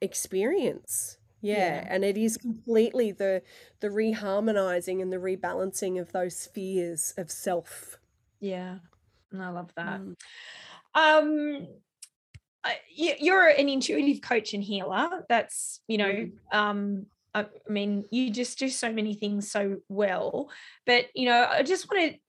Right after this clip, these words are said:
Speaker 2: talk about your intuitive gifts, your intuitive coaching and
Speaker 1: Mm.
Speaker 2: healing. And I just wanted to, you know, just get you to share how you help people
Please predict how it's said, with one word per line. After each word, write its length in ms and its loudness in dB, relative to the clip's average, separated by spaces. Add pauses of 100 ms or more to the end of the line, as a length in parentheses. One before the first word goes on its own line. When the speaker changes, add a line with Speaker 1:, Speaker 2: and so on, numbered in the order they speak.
(180)
Speaker 2:
talk 320 4
about 500 4
your 640 2
intuitive 640 -2
gifts, 380 -4
your 160 0
intuitive 560 -4
coaching 520 -2
and 100 -4
Speaker 1:
Mm. 20 -10
Speaker 2:
healing. 680 -6 (520)
And 420 4
I 140 4
just 220 -2
wanted 260 0
to, 140 -2
you 500 0
know, 120 4
just 240 -6
get 140 0
you 160 -2
to 80 -2
share 400 0
how 600 4
you 240 -2
help 280 -2
people 520 -2